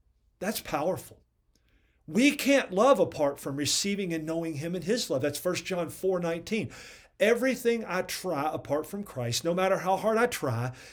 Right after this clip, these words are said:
is done from a selfish heart. That's who we are according to God's word.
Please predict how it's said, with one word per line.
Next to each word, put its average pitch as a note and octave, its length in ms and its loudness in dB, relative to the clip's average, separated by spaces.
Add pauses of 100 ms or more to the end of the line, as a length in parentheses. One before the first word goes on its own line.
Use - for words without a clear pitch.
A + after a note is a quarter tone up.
is F#3+ 160 0
done G3 240 0
from A#3 220 -2
a A3+ 60 2
selfish D3+ 520 0
heart. A#3+ 380 -2 (1300)
That's - 360 0
who A#3 100 2
we A3+ 160 4
are A#3 240 4
according C3+ 380 -2
to C3 80 -2
God's B2 280 -4
word. A2 360 -8